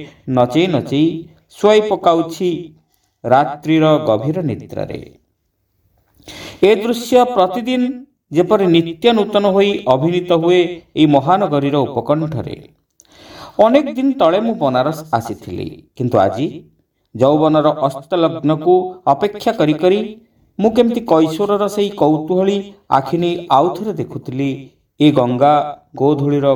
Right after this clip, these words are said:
କରୁଣ ଏକାଙ୍କିକା। ତାପରେ, ତାପରେ ଆଲୋକ। କୂଳର ଅସଂଖ୍ୟ ବିଦ୍ୟୁତ୍ ଆଲୋକର ପ୍ରତିବିମ୍ବ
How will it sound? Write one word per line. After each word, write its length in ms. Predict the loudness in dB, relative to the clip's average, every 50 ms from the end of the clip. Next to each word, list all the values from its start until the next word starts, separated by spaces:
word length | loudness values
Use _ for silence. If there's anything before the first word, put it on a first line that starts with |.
| 0 0
କରୁଣ 240 | 0 0 0 0 0 -2
ଏକାଙ୍କିକା। 640 | -2 -2 -2 -2 0 0 -2 -4 -6 -12 -10 -10 -12 -12 -12 -18 -20 _ _ _ _ _ _ _ _ _ _ _ _ _ _ _ _ _
ତାପରେ, 340 | 2 2 4 2 -2 -4 -4 -6 -8 -14 -20 _ _ _ _ _ _ _ _ _ _ _ _ _ _
ତାପରେ 300 | 2 2 2 2 0 -2
ଆଲୋକ। 400 | -2 -2 -2 -4 -6 -6 -8 -10 -14 -14 -16 -18 -20 _ _ _ _ _ _ _ _ _ _ _
କୂଳର 240 | 2 4 4 6 4 4 2
ଅସଂଖ୍ୟ 400 | 0 0 -2 -4 -4 -4 -6 -6
ବିଦ୍ୟୁତ୍ 460 | -4 -4 -4 -4 -4 -6 -6 -6 -8 -12 -8 -4
ଆଲୋକର 300 | -2 -2 -2 0 0 -2 0
ପ୍ରତିବିମ୍ବ 600 | 0 0 0 0 -2 -2 0 0 0 0 2 2